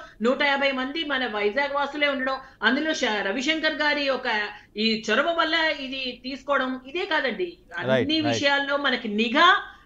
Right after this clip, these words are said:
Speaker 1: నిఘా అంత బాగా ఇప్పుడు పనిచేస్తోంది. విషయాలు, వివరాలన్నీ బయటకు వస్తున్నాయి. ఇదే కాదండి, మీకు ఒక విషయం చెప్తాను. రెండు వేల పదిహేను నుంచి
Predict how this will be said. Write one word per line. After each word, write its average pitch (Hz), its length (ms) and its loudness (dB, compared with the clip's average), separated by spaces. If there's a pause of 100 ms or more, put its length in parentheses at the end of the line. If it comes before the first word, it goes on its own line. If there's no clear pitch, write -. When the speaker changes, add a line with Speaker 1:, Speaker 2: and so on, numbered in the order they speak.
Speaker 1:
నిఘా 262 640 0
అంత 262 300 -6
బాగా 254 420 0
ఇప్పుడు 311 460 -4
పనిచేస్తోంది. 254 1080 0 (140)
విషయాలు, 302 480 0
వివరాలన్నీ 277 720 -2
బయటకు 254 380 -2
వస్తున్నాయి. 233 500 2 (140)
ఇదే 285 220 2
కాదండి, 294 400 0
మీకు 220 200 -4
ఒక 226 120 -6
విషయం 294 280 -4
చెప్తాను. 233 340 0 (280)
రెండు 220 260 4
వేల 320 200 4
పదిహేను 285 540 0
నుంచి 247 540 -2